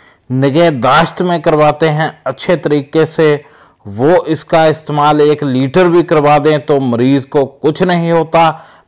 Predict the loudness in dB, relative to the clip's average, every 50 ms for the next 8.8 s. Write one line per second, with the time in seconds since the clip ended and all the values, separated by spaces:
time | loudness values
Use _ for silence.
0 | _ -4 -2 0 2 2 2 4 4 4 4 2 0 -2 -6 -16 _ -16 -8 -2
1 | 0 2 2 2 0 -4 -10 -6 -4 -2 -2 -2 0 0 0 0 0 0 0 0
2 | 0 -2 -4 -10 _ _ _ _ _ _ -8 -8 -8 -8 _ -2 0 2 2 2
3 | 0 -2 -6 -12 _ _ -4 -2 0 0 0 -2 -4 -12 _ -4 -4 -4 -4 -4
4 | -4 0 0 2 4 2 2 0 -2 -6 -14 -20 _ _ _ _ -4 -4 -2 0
5 | 0 2 2 2 2 0 -2 -4 -4 -2 0 0 0 0 -2 -2 -4 -4 -4 -6
6 | -8 -8 -10 -10 -6 -4 -2 -2 -4 -2 -2 -2 -2 -2 -2 -4 -4 -4 -6 -8
7 | -8 -6 -4 -4 -2 -2 -2 -2 -4 -4 -6 -6 -6 -4 -4 -4 -4 -4 -8 -10
8 | -8 -8 -8 -10 -8 -4 -4 -4 -4 -4 -10 _ _ _ -10 -10